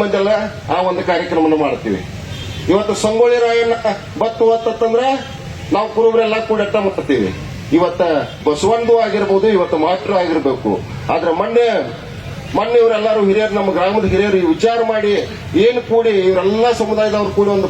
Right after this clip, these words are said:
ಪೂರ್ವಭಾವಿ ಸಭೆ ಮಾಡಿದೀವಿ. ಆ ಸಭೆಗೆ ಯಾವ ಒಂದು ಜಾತಿ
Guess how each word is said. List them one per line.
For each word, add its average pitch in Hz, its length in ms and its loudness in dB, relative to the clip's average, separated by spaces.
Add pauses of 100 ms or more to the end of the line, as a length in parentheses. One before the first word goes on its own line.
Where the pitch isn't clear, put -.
ಪೂರ್ವಭಾವಿ 220 520 2
ಸಭೆ 190 260 2
ಮಾಡಿದೀವಿ. 156 380 2 (460)
ಆ 170 40 2 (200)
ಸಭೆಗೆ 226 400 4 (580)
ಯಾವ 180 200 0 (200)
ಒಂದು 190 200 0 (340)
ಜಾತಿ 226 280 0